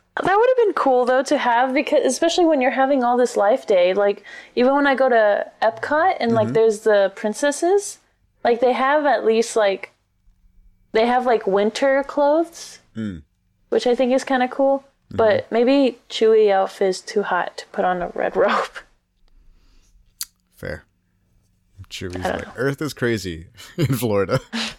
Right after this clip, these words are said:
Speaker 2: <laughs> Cannot Life Day in Florida.
Speaker 1: No.
Speaker 2: Um,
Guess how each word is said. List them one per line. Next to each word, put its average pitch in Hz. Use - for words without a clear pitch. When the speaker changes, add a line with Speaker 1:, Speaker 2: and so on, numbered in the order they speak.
Speaker 2:
<laughs> 170
Cannot 139
Life 117
Day 101
in 113
Florida. 107
Speaker 1:
No. 220
Speaker 2:
Um, 233